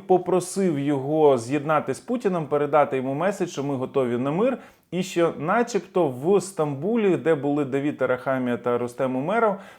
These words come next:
були підписані домовленості, але вони були зібрані, зірвані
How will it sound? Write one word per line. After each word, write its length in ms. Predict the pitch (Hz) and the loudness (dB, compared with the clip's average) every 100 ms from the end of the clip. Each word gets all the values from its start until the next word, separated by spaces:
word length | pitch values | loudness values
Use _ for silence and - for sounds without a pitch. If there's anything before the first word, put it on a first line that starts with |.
| - | -4
були 220 | 139 214 | 0 2
підписані 600 | - 180 - 180 175 143 | 0 -2 2 2 2 -4
домовленості, 680 | 131 147 202 254 220 196 165 | -2 0 4 4 4 0 0
але 220 | 151 190 | 2 4
вони 300 | 185 156 175 | 2 -2 -2
були 260 | 143 143 135 | -2 -2 -2
зібрані, 540 | 113 156 135 139 143 - | -4 -4 0 -2 -2 -4
зірвані 640 | 117 135 180 156 151 147 | -2 0 0 2 0 -4